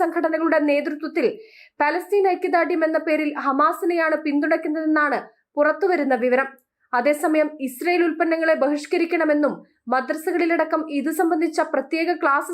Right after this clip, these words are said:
സംഘടിപ്പിക്കണമെന്നാണ് ജമാഅത്തെ ഇസ്ലാമി കഴിഞ്ഞ ദിവസം ആഹ്വാനം നടത്തിയത്. ഈ ആഹ്വാനത്തിന് പിന്നാലെ കൂടുതൽ മുസ്ലിം സംഘടനകളും ഇസ്രയേലി ഉൽപ്പന്നങ്ങളുടെ ബഹിഷ്കരണ ആഹ്വാനവുമായി രംഗത്തു വരുന്നതിന്റെ ഉദ്ദേശശുദ്ധിയും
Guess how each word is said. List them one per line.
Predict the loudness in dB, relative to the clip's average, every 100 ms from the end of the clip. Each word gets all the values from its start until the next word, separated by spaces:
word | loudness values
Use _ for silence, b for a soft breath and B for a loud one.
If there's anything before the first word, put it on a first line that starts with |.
| -4
സംഘടിപ്പിക്കണമെന്നാണ് | -2 -2 -2 -4 -2 0 2 2 0 -2 -4 b b b -2
ജമാഅത്തെ | 2 2 0 -4
ഇസ്ലാമി | -4 -2 -2 -2 0
കഴിഞ്ഞ | 0 0 -2
ദിവസം | -2 -2 -2 0 0
ആഹ്വാനം | 0 0 0 0
നടത്തിയത്. | -2 -2 0 2 0 -4 _ b b
ഈ | 0 2
ആഹ്വാനത്തിന് | 2 0 -2 -2 -4 -4
പിന്നാലെ | -2 0 2 0 0
കൂടുതൽ | -2 0 2 2 0
മുസ്ലിം | 0 -2 0
സംഘടനകളും | 0 0 2 2 2 0 -4 _ _ _ -8
ഇസ്രയേലി | -2 0 4 4
ഉൽപ്പന്നങ്ങളുടെ | 2 2 0 0 0 2
ബഹിഷ്കരണ | 0 -2 -2 0 2
ആഹ്വാനവുമായി | 2 0 0 2 2 0 -2 -2
രംഗത്തു | 0 -2 -2 -2
വരുന്നതിന്റെ | 0 0 2 2 0 -2
ഉദ്ദേശശുദ്ധിയും | -2 -2 -2 -4 -2 0 0